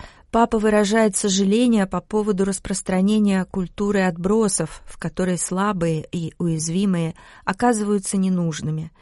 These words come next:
Справедливое общество невозможно построить, исключая нежеланных младенцев, неизлечимо больных,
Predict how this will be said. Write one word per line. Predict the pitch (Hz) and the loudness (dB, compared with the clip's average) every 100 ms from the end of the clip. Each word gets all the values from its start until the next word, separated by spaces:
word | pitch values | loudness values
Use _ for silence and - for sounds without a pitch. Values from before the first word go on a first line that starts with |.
| - | -20
Справедливое | - - 180 175 180 190 180 | -12 -4 -2 0 0 2 2
общество | 175 196 196 185 - 175 | 2 2 0 -4 -2 0
невозможно | 180 190 190 185 214 220 196 | 2 2 2 4 4 2 0
построить, | 185 185 - - 226 214 - | -2 -4 -4 0 2 2 0
исключая | 180 - 196 190 - 226 226 220 | -6 -6 -6 -6 -2 0 0 0
нежеланных | 202 196 190 202 202 185 185 | 0 -2 -2 0 0 0 0
младенцев, | 185 196 180 220 208 175 156 - - - - | 0 0 0 2 4 2 -4 -12 -18 -16 -2
неизлечимо | 190 190 190 190 - 220 214 | 0 2 0 -2 -2 0 2
больных, | 208 202 202 196 160 | 2 2 2 2 0